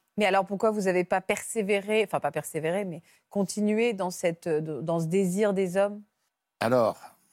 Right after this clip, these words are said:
Speaker 2: pour faire comme les copains, à l'époque des booms, un peu plus tard, donc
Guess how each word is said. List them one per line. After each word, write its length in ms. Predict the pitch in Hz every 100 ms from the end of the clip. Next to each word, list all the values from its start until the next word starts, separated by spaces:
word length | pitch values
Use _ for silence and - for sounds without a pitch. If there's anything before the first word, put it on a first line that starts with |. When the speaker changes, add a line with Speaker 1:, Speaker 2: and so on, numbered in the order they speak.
| _ _
Speaker 2:
pour 200 | - 123
faire 200 | - 151 -
comme 180 | 139
les 100 | 135
copains, 540 | 123 147 120 151 139 110 - _ -
à 80 |
l'époque 340 | 95 101 113 113
des 120 | 117
booms, 300 | 113 139 131
un 100 | 107
peu 160 | - 92
plus 180 | -
tard, 260 | 120 202 151
donc 360 | 110 104 -